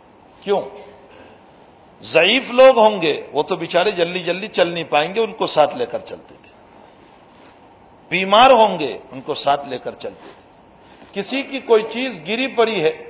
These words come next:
اس کو پیچھے اٹھا لیا کرتے تھے۔ اس لیے نبی اکرم صلی اللہ علیہ وسلم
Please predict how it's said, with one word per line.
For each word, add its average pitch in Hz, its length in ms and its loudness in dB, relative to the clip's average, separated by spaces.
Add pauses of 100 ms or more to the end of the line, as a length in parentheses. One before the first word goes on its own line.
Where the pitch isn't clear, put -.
(480)
اس 135 120 -16
کو 160 100 -8
پیچھے 160 340 -8
اٹھا 147 280 -6
لیا 139 260 -4
کرتے 113 360 -14
تھے۔ - 240 -20 (300)
اس 156 160 -12
لیے 170 180 -4
نبی 147 320 -6
اکرم 139 320 -4
صلی 127 260 -12
اللہ 123 200 -2
علیہ 120 580 -2
وسلم 131 460 -8